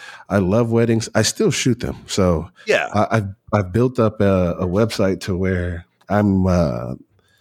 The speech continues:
Speaker 1: the number one Nigerian wedding. If you Google Nigerian wedding Houston, I'm, like, the number one or
Speaker 2: That's awesome.
Speaker 1: number two. So it's like, who am I to,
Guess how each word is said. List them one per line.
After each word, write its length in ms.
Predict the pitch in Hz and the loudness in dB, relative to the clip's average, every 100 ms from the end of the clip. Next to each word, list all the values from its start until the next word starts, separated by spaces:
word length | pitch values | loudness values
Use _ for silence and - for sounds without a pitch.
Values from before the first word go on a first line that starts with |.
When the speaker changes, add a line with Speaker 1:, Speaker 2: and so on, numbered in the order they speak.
| _ _ - | _ _ -2
Speaker 1:
the 100 | 101 | 0
number 420 | 98 113 117 107 | 2 0 2 2
one 600 | 104 104 101 87 85 92 - _ _ _ _ | 2 2 2 0 -2 -6 -12 _ _ _ _
Nigerian 800 | 92 98 98 85 104 107 101 92 82 | -2 0 0 2 2 2 2 -2 -2
wedding. 480 | 98 107 101 123 135 - _ | 0 0 0 -4 -10 -20 _
If 120 | - 98 | -4 -2
you 120 | 107 | -2
Google 400 | 120 123 113 101 | -2 0 0 2
Nigerian 480 | 95 92 110 117 101 | 2 2 2 2 2
wedding 420 | 107 107 107 113 - | 2 2 -2 -6 -14
Houston, 600 | - 120 120 120 139 135 - - - - _ _ 90 | -6 -2 -2 0 -2 -2 -12 -20 -20 -20 _ _ -2
I'm, 240 | 101 98 | -2 0
like, 240 | 90 87 | 0 0
the 80 | 92 | 0
number 260 | 92 98 90 | 0 2 2
one 260 | 90 85 71 - _ _ _ _ | 2 0 -4 -16 _ _ _ _
or 160 | 98 98 | -2 2
Speaker 2:
That's 140 | 92 | 2
awesome. 440 | 92 95 - 95 | 0 -6 -6 -2
Speaker 1:
number 260 | 107 127 107 | 0 2 0
two. 320 | - 117 80 | 0 -2 -2
So 360 | - 107 90 87 - - - - - | -4 -2 0 -2 -10 -20 -20 -10 -2
it's 200 | 104 107 | 0 0
like, 320 | 92 - _ - 92 - | -2 -4 _ -16 -16 -4
who 180 | 135 131 | 0 0
am 120 | 107 | 2
I 220 | 107 101 | 2 2
to, 680 | 92 - 101 92 90 90 | 0 -2 0 0 0 -2